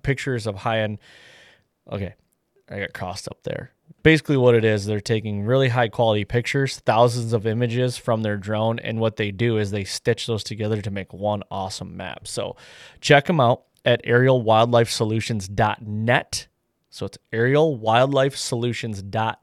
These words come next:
net. Okay, check 'em out. Give 'em a call. Tell 'em I sent you, and you won't be disappointed because these maps are high-end. They're awesome. They're really cool to have on the wall. I got mine on the wall with some barnwood,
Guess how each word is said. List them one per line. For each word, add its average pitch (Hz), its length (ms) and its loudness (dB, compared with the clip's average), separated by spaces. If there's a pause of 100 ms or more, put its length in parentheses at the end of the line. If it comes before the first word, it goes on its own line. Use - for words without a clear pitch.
(120)
net. 107 680 -4 (480)
Okay, 101 200 -6
check 131 300 -4
'em 131 80 -2
out. 123 280 0
Give 123 180 0
'em 139 60 2
a 139 40 0
call. 98 380 -4
Tell 113 160 -2
'em 123 100 0
I 127 40 2
sent 95 300 -6
you, 95 140 -8 (500)
and 101 260 -4
you 101 120 -2
won't 139 200 -2
be 127 200 -4
disappointed 101 640 -8
because - 600 -12 (200)
these 104 180 -6
maps 120 360 0
are 113 240 2
high-end. 107 560 -2 (480)
They're - 200 -6
awesome. 110 420 -2
They're 104 100 -6
really 123 260 0
cool 123 240 -4
to 107 60 -4
have 107 240 0
on 110 160 2
the 98 60 -4
wall. 98 280 0
I 107 100 0
got 104 140 -2
mine 107 220 -2
on 110 120 0
the 107 60 -2
wall 107 380 2
with 101 100 -4
some 98 140 -10
barnwood, 113 640 0